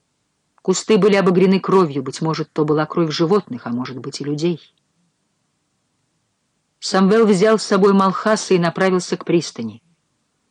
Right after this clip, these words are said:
Дойдя до нее, он спросил: "Можно ли здесь достать лодку?" "Нет, князь. Разве не видишь, они сожжены?" Молодой князь оглядел берег.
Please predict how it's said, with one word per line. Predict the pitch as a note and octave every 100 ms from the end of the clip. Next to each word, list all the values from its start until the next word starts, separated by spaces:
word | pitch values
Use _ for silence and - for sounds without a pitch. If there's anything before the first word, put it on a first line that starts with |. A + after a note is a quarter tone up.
| _ _ _ -
Дойдя | E3+ F#3+ E3 A3+
до | G#3
нее, | G#3 F#3+ F#3+
он |
спросил: | F3+ - F3+ F3+ - C#3 A2 _ _ _ _ _ _ _ _ _ _ _ _ _ _
"Можно | D3+ F#3 G#3+ F#3
ли | G3
здесь | F#3+ E3+ G3 G3+ -
достать | E3 F3 - F#3+ F3+
лодку?" | G#3 - - A2+ _ _ _ _ _ _ _ _ _ _
"Нет, | E3 F#3+
князь. | - F#3 F3+ - - - _ _ _ _ _ _ _ -
Разве | E3 E3+ F3+
не | F3+
видишь, | G#3 F#3 -
они | C#3+ D3
сожжены?" | D#3+ D3 D#3 E3+ D#3 _ _ _ _ _ _ _ _ _ _ _
Молодой | C#3 C#3+ D3+ F3
князь | F3 F3+ -
оглядел | F3 F#3 F3+ F3+
берег. | F#3 D#3 A2+ -